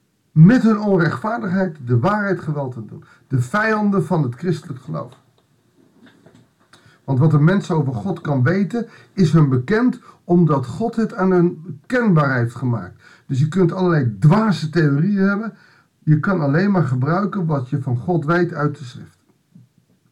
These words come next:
Zichtbare eigenschappen zijn vanaf de schepping van de wereld zichtbaar in zijn werken. Dus de schrift en het werken, dus in de natuur en, en in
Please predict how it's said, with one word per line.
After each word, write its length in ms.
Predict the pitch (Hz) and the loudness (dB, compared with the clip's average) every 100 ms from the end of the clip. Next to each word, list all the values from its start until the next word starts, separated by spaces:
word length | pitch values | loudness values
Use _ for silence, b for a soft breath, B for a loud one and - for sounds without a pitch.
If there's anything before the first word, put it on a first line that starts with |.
| b b b _ - _ _ | b b b _ -20 _ _
Zichtbare 520 | - 160 147 147 131 120 | -8 -4 -2 0 0 -2
eigenschappen 800 | 131 185 - 156 196 190 190 B B | -2 -2 -2 -4 -4 -4 -4 B B
zijn 240 | _ - 165 | _ 0 2
vanaf 260 | 165 156 | 4 2
de 80 | 123 | 0
schepping 540 | 131 - 185 202 180 156 | -8 -6 -4 -2 -2 -4
van 140 | 139 | -8
de 80 | 135 | -2
wereld 380 | 127 160 156 127 | 2 2 2 -2
zichtbaar 640 | - 226 - 156 170 160 B B | -8 -8 -4 -2 -2 -6 B B
in 180 | 156 156 | 0 2
zijn 200 | 185 196 | 2 2
werken. 420 | 196 120 - - | 0 -2 -6 -18
Dus 200 | - - | -18 -18
de 100 | 101 | -18
schrift 440 | - 123 160 165 _ b b b | -18 -4 -4 -4 _ b b b
en 160 | - 143 | -6 -2
het 180 | 143 139 | -2 0
werken, 380 | 202 156 120 110 | 0 0 -2 -4
dus 120 | 107 | -2
in 120 | 120 | 2
de 120 | 127 | 4
natuur 640 | 147 156 - 240 220 147 120 | 4 4 2 2 4 4 2
en, 100 | 113 | -2
en 160 | 120 | -4
in 300 | 127 127 120 | -2 -2 -4